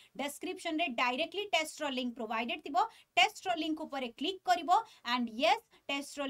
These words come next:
ଲିଙ୍କ ଉପରେ କ୍ଲିକ୍ କରିଲା ମାନେ ହିଁ ଆକ୍ଟିଭେଟେଡ୍ ହେଇ-, ହେଇଯିବ, ମାନେ ଆକ୍ଟିଭ ଥିବ, ଲାଇଭ ହେଇଯିବ ତୁମର ଟେଷ୍ଟ। ଠିକ୍ ଅଛି? ତ କୌଣସି ରେଜିଷ୍ଟ୍ରେସନ ବି କରିବା ଦରକାର ନାହିଁ, ରେଜିଷ୍ଟ୍ରେସନ ଫର୍ମ ଫିଲ୍ ଅପ୍ ବି କରିବା ଦରକାର ନାହିଁ।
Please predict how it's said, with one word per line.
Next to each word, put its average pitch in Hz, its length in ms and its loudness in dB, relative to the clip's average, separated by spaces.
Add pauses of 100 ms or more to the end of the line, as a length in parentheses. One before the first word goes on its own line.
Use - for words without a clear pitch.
ଲିଙ୍କ 349 240 -4
ଉପରେ 320 220 2
କ୍ଲିକ୍ 302 220 -4
କରିଲା 262 300 -2
ମାନେ 262 260 -2
ହିଁ 403 80 -2 (140)
ଆକ୍ଟିଭେଟେଡ୍ 226 560 -8
ହେଇ-, 196 160 -12 (100)
ହେଇଯିବ, 226 300 -4
ମାନେ 285 160 -2 (120)
ଆକ୍ଟିଭ - 220 -6 (100)
ଥିବ, 277 100 -4 (160)
ଲାଇଭ 254 200 0
ହେଇଯିବ 233 320 -6
ତୁମର 220 200 -6 (100)
ଟେଷ୍ଟ। - 240 -16
ଠିକ୍ 269 180 -8
ଅଛି? 302 220 -4 (320)
ତ 269 180 -2
କୌଣସି 311 300 0
ରେଜିଷ୍ଟ୍ରେସନ 277 580 -4
ବି 330 100 -4 (100)
କରିବା 240 220 -2
ଦରକାର 240 280 -4
ନାହିଁ, 339 180 0
ରେଜିଷ୍ଟ୍ରେସନ 233 500 -6
ଫର୍ମ 233 240 -4
ଫିଲ୍ 226 200 -4
ଅପ୍ 220 60 -12
ବି 311 80 -6
କରିବା 196 280 -8
ଦରକାର 180 380 -14
ନାହିଁ। 208 180 -6